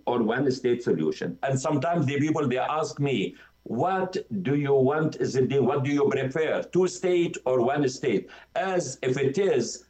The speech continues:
I am doing lottery and I will take one and I have the choice and the freedom. I say it looks like a woman in labor, a woman in labor,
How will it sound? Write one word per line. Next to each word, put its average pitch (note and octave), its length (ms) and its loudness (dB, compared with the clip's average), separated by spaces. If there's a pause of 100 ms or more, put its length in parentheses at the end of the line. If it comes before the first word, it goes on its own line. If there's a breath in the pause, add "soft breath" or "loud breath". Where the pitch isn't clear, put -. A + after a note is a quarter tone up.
(140)
I B2+ 60 0
am B2+ 200 6
doing E3 300 4
lottery C#3 640 0
and B2+ 180 2
I C3 120 0
will B2+ 200 4
take E3 300 -2
one C3 580 2 (120)
and B2+ 160 0
I C3+ 100 2
have B2+ 220 2
the C3 120 2
choice C3 540 0
and B2 140 2
the B2+ 100 2
freedom. B2+ 580 0 (600 soft breath)
I C3 100 -2
say G3 240 -2
it F3+ 320 2
looks - 260 -2
like E3 580 -2 (380 soft breath)
a C3+ 80 0
woman F3+ 440 2
in C#3 180 0
labor, C#3+ 460 0 (380)
a A#2 60 -2
woman D#3+ 380 0
in B2+ 160 0
labor, A2 480 0